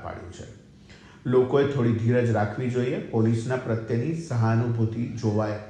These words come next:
જોઈએ. લોકહિત સમિતિના અધ્યક્ષ શ્રી સદાનંદ જોશી મોરારકાને મળ્યા હતા. તેમની સમક્ષ મોરારકાએ જણાવ્યું હતું કે પોલીસની કામગીરીથી તેમને સંતોષ ન હોય તો તેમને યોગ્ય લાગે તે પગલાં લઈ શકે છે.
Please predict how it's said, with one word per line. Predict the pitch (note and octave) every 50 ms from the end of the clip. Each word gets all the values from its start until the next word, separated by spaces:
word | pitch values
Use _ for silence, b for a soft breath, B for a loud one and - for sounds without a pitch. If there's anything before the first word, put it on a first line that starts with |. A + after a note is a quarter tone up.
| - - - A2+ -
જોઈએ. | G#2+ F#2 E2 - - - - - - - B B B B B B B B B B B B B B B B - -
લોકહિત | C#3+ D#3+ F#3+ G#3+ G#3 - A3 - - -
સમિતિના | - E3 E3+ E3 E3 E3 E3+ E3+ F3
અધ્યક્ષ | E3+ - - C3 A#2+ - E3 E3 E3 - - - - - - - -
શ્રી | - C#3+ C#3+ C3+
સદાનંદ | - B2+ B2 A#2+ C3 C3+ C3+ C3+ C#3 C3+ B2
જોશી | A#2 A#2 A#2 A#2 - D#3 G3 F#3 B2
મોરારકાને | A2+ A2 A2 A#2 A#2+ A#2 A#2 A#2 A2 G#2+ G2 G2
મળ્યા | F#2 F2+ F#2 F2
હતા. | E2+ E2+ - - D2+ D2 - - - - - - - - - - - -
તેમની | A2+ A#2 A#2+ A#2+ B2 B2
સમક્ષ | - C3 A#2+ C3+ D3 C#3+ - -
મોરારકાએ | A#2+ A2 A2 A#2+ B2+ C3+ - - - A#2+ A#2 A#2+ B2 B2+ C#3+ E3 - - C3
જણાવ્યું | A2 A#2 G#2+ A2 A#2+ C3 C#3 C#3 C#3 C3
હતું | A#2 - - E3 - - B B B B B B B
કે | - B2+
પોલીસની | A#2 C3 C3 C3 C#3 D#3 E3 E3 E3 D3+ D3
કામગીરીથી | - E3 C3 B2+ C3 C3 B2 B2 B2+ B2+ B2+ - D#3 E3+ E3
તેમને | - A#2 A#2 A#2+ A#2+ A#2
સંતોષ | - B2+ A2+ A2+ A2+ - A#2+ A#2+ A#2+ A#2 - A#2+
ન | B2
હોય | C3+ C#3+ C#3 C3+ C3+ D#3+ E3
તો | E3 D#3+
તેમને | C#3 - A#2+ A2 A2+ A#2 A2+
યોગ્ય | G#2+ G#2+ A2 A#2 A2+ A2+ A2+ A2+ G2+
લાગે | F#2+ F#2+ G2 G2+ A#2 C3
તે | - B2+
પગલાં | A#2 A2 G2 G2 G2 G#2 A2+ A2
લઈ | F#2 E2 E2+ -
શકે | - - - - - - G2
છે. | - - - -